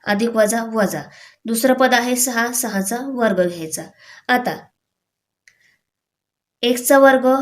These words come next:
एक्स वर्ग, पाचाचा वर्ग, पाचा पाचा पंचवीस, वजा सहाचा वर्ग, सहा सहा छत्तीस. हा आला गुणाकार विस्तार सूत्र वापरून. प्रश्न क्रमांक दोन मधील उदाहरण क्रमांक एक आहे,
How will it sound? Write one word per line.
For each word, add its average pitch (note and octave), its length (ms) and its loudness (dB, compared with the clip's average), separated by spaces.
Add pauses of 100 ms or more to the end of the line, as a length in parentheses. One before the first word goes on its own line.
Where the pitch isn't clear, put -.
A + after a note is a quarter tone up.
(240)
एक्स B3 280 -2
वर्ग, A#3 360 0
पाचाचा A#3+ 420 -2
वर्ग, A#3 240 0
पाचा G#3+ 300 -4
पाचा G#3+ 300 -4 (320)
पंचवीस, A3+ 560 -2 (360)
वजा A#3 340 2 (160)
सहाचा A#3 380 -4
वर्ग, A3+ 260 -2
सहा G3 300 -4
सहा G3 200 -2 (280)
छत्तीस. D#4 460 0 (260)
हा A#3+ 140 -2
आला G3+ 280 2
गुणाकार A#3+ 640 0
विस्तार C4+ 320 -2
सूत्र A#3+ 280 -8
वापरून. C#4 460 -2 (1500)
प्रश्न A#3+ 260 -2
क्रमांक A#3 320 -2
दोन G#3+ 560 -6
मधील A3+ 220 0
उदाहरण A3 360 0
क्रमांक G#3+ 380 -2
एक G#3 280 -4
आहे, G#3+ 240 -6